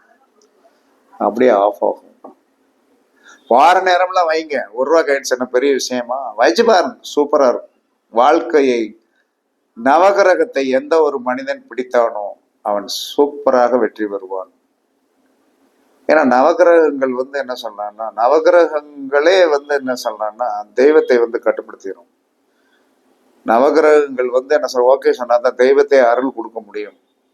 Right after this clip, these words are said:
அப்படின்னு சாஸ்திரம் சொல்கிறது. பரிச்சித்து பாருங்கள். மாந்தி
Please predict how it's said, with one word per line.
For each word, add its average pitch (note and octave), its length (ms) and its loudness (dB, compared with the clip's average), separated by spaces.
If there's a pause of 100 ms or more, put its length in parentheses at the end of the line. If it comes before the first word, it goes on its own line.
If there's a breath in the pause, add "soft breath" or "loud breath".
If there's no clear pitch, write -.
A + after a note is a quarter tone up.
அப்படின்னு A2 260 2
சாஸ்திரம் B2+ 580 0
சொல்கிறது. G2 540 -6 (100)
பரிச்சித்து C#3 480 0
பாருங்கள். G2+ 540 -2 (720 soft breath)
மாந்தி C#3+ 720 0